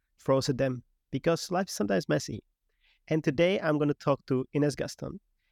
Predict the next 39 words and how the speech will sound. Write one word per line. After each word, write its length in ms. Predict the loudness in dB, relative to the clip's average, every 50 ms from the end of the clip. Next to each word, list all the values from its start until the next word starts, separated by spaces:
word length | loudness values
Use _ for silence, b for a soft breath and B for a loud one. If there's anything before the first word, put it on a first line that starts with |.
| _ _ _ -2 0
Ines 260 | 2 2 2 2 0
is 160 | -6 -8 -8
a 40 | -8
Belgian 640 | -4 0 2 4 4 2 0 0 0 0 0 0 0
entrepreneur, 520 | -2 -4 -4 -4 -2 0 2 2 2 2 0
therapist, 560 | -2 0 0 2 2 2 -2 -6 -6 -6 -8
and 200 | -10 -10 -10 -12 -4
creator. 480 | -2 0 0 0 0 0 0 -2 -2 -4 _ _ _ _ _ _ _ _ _ _ _ _ _ _ _ _ _ -4
And 440 | -2 0 0 0 0 0 0 -2 -2
she 160 | -2 -2 0 2 0
appeared 400 | 0 0 0 2 2 2 2 0 0
on 120 | 0 2
the 140 | 2 0 -2
third 340 | -4 -4 -2 -2 -2 -2 -2 -4
episode 440 | -4 -2 -2 -2 2 2 2 2 0
of 140 | -6 -2
Broken 260 | 2 2 2 2 0 0
Compass, 400 | 0 0 2 2 -2 -2 -2 -4
which 160 | -6 -4 -4
is 120 | -6 -6
a 40 | -4
predecessor 680 | 0 2 2 2 2 0 -4 -6 -4 -4 -4 -4 -6 -8 _ -4
to 500 | -2 0 0 2 0 0 -2 -4 -4 -6 _ _ _ _ _ _ _ _ -4
this 140 | -4 -4 0
podcast. 500 | 0 0 2 4 2 2 2 0 -4 -14 _ _ -6
And 160 | -4 -2 -2
you 80 | -2 -2
can 160 | -2 -4 -4
find 280 | 0 0 2 2 2
the 60 | 0 -4
episode 460 | -4 -4 -4 -2 0 0 0 0 -4 _ _ _
in 160 | -6 -6 -4 -4
the 60 | -4
same, 480 | -6 -4 0 0 2 2 2 2 0
uh, 460 | 0 0 -2 -2 -2 -4 -4 -4 -6 -8 -10 _ _ _ _ _ _ _ _ _ _ _ _ _ _ 0
feed 240 | 2 4 4 2 0 -8 -20 _ -6 -4
like 220 | -4 -4 -2 -2
this 100 | -4 -4
podcast. 520 | -2 -2 -4 -4 -2 -6 -6 -6 -6 -12